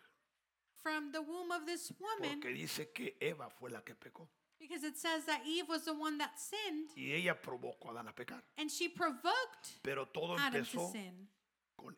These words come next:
Speaker 2: Eva.
Speaker 1: But everything started with
Speaker 2: Por
Speaker 1: Eve.
Speaker 2: lo cual a Eva le dice,
Speaker 1: For which it says,
Speaker 2: Tú,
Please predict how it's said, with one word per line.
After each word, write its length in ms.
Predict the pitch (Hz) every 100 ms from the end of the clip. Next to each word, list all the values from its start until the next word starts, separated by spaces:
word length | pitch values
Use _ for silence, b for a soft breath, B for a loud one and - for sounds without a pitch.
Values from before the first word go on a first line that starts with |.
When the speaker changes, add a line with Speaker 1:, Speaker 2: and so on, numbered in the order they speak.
| -
Speaker 2:
Eva. 200 | - - - _ _
Speaker 1:
But 100 | 302 -
everything 420 | 233 233 254 339
started 440 | 349 - 196 202 214
with 160 | 285 -
Speaker 2:
Por 200 | 185 196
Speaker 1:
Eve. 80 |
Speaker 2:
lo 100 | 214 208
cual 360 | 180 180 190 190
a 100 | 135
Eva 140 | 135 139
le 80 |
dice, 260 | 185 - 127 - _ _ _ -
Speaker 1:
For 160 | 294
which 340 | 277 453 453 294
it 100 | -
says, 440 | - 240 233 254
Speaker 2:
Tú, 320 | 214 247 262